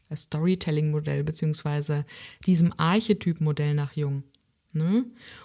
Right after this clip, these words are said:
Und daraus hervorgehen eben diese Schattenanteile, die wir eben alle in uns haben sollen. Und da gehört Neid dazu, da gehört Wollust dazu, Wut,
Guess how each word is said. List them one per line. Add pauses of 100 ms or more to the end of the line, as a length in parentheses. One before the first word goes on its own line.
(140)
Und
daraus (100)
hervorgehen
eben
diese
Schattenanteile,
die
wir
eben
alle
in
uns
haben
sollen. (300)
Und
da
gehört
Neid
dazu,
da
gehört (680)
Wollust
dazu,
Wut,